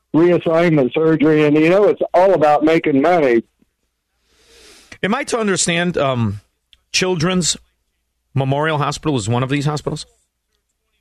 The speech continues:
Speaker 1: Yep,
Speaker 2: Lori's,
Speaker 1: that's
Speaker 2: Lori's?
Speaker 1: exactly right.
Speaker 2: You know, that's heartbreaking. I had, uh, an instance with my, my own child when she was a baby. We had to go there, and it was touted as one of the best hospitals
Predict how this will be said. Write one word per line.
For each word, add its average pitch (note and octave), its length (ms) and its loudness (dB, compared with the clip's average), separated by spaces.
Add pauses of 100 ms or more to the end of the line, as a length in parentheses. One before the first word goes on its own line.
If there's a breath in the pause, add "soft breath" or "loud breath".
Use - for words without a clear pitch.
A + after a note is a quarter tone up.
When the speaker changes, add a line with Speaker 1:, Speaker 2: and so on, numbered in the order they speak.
(160)
Speaker 1:
Yep, B2+ 140 2
Speaker 2:
Lori's, D#3 260 -2
Speaker 1:
that's B2 160 -2
Speaker 2:
Lori's? C3+ 320 -2
Speaker 1:
exactly C#3 360 -2
right. D3 360 2 (880 soft breath)
Speaker 2:
You D3 60 -2
know, D#3+ 80 -2
that's E3+ 200 -4
heartbreaking. A#2+ 560 -4 (340)
I D3+ 180 -2
had, D3+ 300 -2
uh, A#2 360 -2
an A#2+ 140 -2
instance C3 420 -4
with A2+ 120 -6
my, A#2 300 -4
my B2 240 -4
own C3+ 240 -2
child C#3 380 -2
when A#2 100 -2
she - 100 -8
was A2 100 -4
a A2+ 40 -6
baby. C#3+ 360 -2
We A2+ 100 0
had G#2+ 100 -4
to G#2+ 80 -4
go B2+ 200 -4
there, C3 180 -2
and A2+ 120 -2
it A2+ 100 -4
was G#2 160 -6
touted C3+ 320 -4
as G#2+ 140 -4
one C3 120 -2
of A2+ 60 -4
the G#2+ 60 -6
best C3+ 280 -6
hospitals C3 480 -4